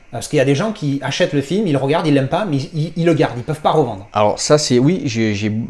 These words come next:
Speaker 2: pas mal, j'ai quand même pas mal de films que,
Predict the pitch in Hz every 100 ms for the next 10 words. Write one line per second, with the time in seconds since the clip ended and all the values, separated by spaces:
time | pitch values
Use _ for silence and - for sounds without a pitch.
0 | - - 143 143 147 131 110 110 135 139
1 | 131 147 151 151 135 - 139 123 123 110
2 | 107 104